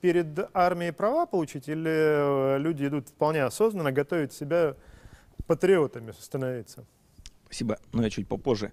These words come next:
Speaker 2: Вот для меня патриоты как раз те люди, которые просто на пенсии. Уважаемые офицеры, они сидят на пенсии, э, и, казалось бы, могли бы сидеть на заваленке или на даче, но они утром встают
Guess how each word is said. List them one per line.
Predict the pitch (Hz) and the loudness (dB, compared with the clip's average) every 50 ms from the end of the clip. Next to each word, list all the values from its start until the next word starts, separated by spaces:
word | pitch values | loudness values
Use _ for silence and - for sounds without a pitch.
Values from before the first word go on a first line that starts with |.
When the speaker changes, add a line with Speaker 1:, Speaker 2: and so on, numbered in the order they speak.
| - - | -10 -12
Speaker 2:
Вот | - - | -10 -6
для | 127 123 127 | -2 0 2
меня | 139 147 160 170 165 | 2 2 2 2 0
патриоты | - 143 - 131 139 147 156 - - - | -2 -4 -2 0 0 0 0 0 -4 -8
как | - 117 - 135 | -12 -10 -6 -4
раз | 143 123 - | -6 -6 -6
те | - 135 135 | -6 -6 -4
люди, | 151 165 143 110 95 | -4 -4 -6 -6 -8
которые | - 110 - 117 113 113 107 | -10 -10 -10 -10 -8 -8 -8
просто | - 156 170 170 - - | -6 -4 -6 -6 -6 -8
на | 107 110 107 | -10 -10 -10
пенсии. | 101 - 117 113 98 - - 92 - - _ _ _ _ _ - | -8 -8 -8 -8 -10 -12 -14 -18 -18 -20 _ _ _ _ _ -12
Уважаемые | 131 127 113 127 123 120 123 120 | -10 -8 -4 -2 -2 0 0 -2
офицеры, | 113 135 120 - - 156 135 113 - - - - - | -4 -4 -8 -4 -4 -4 -4 -4 -6 -10 -20 -20 -20
они | - - 120 135 123 | -12 -8 -6 -6 -4
сидят | - - 123 143 135 - | -4 -4 -2 -2 -2 -2
на | 143 147 | -2 -6
пенсии, | 143 - 190 190 170 - - - - _ - - - - - - - - | -4 -4 -4 -4 -4 -4 -8 -12 -14 _ -14 -14 -14 -14 -16 -20 -20 -14
э, | - - - 127 - 104 - - - - - _ _ _ _ _ - _ - | -10 -8 -6 -6 -6 -6 -8 -8 -10 -12 -16 _ _ _ _ _ -20 _ -16
и, | - 156 | -12 -4
казалось | - 160 147 165 151 127 | -4 -2 0 2 0 0
бы, | 123 135 | 0 -2
могли | 135 139 147 143 143 147 | -4 -4 -4 -4 -4 -4
бы | 139 135 | -4 -6
сидеть | - - - 143 143 - | -8 -8 -6 -6 -6 -4
на | 135 131 | -6 -6
заваленке | 117 135 139 147 147 139 120 107 - 131 | -6 -4 -2 -2 -2 -2 -4 -8 -8 -8
или | 139 131 | -6 -6
на | 127 135 143 143 | -4 -4 -2 0
даче, | 160 160 135 - 95 101 | 0 -2 -2 -2 -6 -8
но | 107 117 | -6 -6
они | 127 143 143 139 | -4 -4 -4 -4
утром | 135 - 123 131 123 | -4 -4 -6 -6 -6
встают | - - 143 147 165 180 175 - | -6 -4 -4 -2 -2 -2 -6 -8